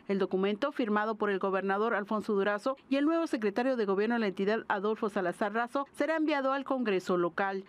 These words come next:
La iniciativa contempla, entre otros puntos, agregó el Ejecutivo Estatal, si un servidor público aspira a una patente de notaría, tendrá que esperar un tiempo similar al que estuvo en el cargo.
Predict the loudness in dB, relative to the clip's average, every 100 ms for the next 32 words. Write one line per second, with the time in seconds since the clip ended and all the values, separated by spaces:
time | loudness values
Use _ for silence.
0 | -2 0 2 0 -2 0 0 -2 -2 -2
1 | 0 0 0 -2 0 0 0 -4 -4 -2
2 | 0 0 -2 0 0 0 -2 -2 -4 -2
3 | 0 0 -2 -2 -2 -4 -4 0 0 2
4 | 0 0 0 -2 0 0 2 0 -2 -2
5 | 0 0 0 0 0 0 -2 -2 -2 2
6 | 2 4 2 0 0 0 0 0 0 0
7 | -2 -2 -2 0 -2 0 0 -2 -2 2
8 | 2 2 -2 -2 -4 -2 -4 -2 0 2
9 | 0 0 -2 -4 -2 -4